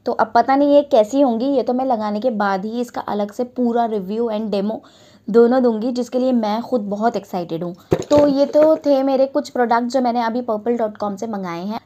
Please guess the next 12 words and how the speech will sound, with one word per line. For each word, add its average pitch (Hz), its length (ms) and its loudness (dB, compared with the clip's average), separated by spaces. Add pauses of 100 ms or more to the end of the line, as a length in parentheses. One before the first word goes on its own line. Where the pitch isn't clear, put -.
ये 277 120 0
सारे 240 300 0
प्रोडक्ट्स 247 400 -2
मुझे 247 180 0
पड़े 220 200 -2
हैं 240 200 -4
around 220 400 -4
फ़ाइव 214 300 -2
हंड्रेड 208 300 -4
रुपीज। 202 440 -8 (380)
तो 254 200 4
मैंने 240 380 0